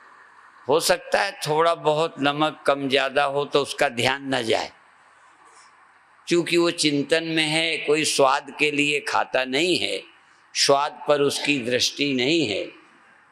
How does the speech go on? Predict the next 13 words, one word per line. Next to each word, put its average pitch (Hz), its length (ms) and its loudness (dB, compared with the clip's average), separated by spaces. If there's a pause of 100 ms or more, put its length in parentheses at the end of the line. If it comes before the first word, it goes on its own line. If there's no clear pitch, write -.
इसलिए 160 420 0
ध्यान 160 380 -2
नहीं 185 300 0
जाएगा। 131 500 0 (1200)
सहज 165 460 0
उसका 165 400 2
भोजन 139 480 0
में, 151 480 -2
स्वाद 127 460 0
में 156 280 0
ध्यान 127 300 -2
नहीं 170 320 2
जाता, 135 420 0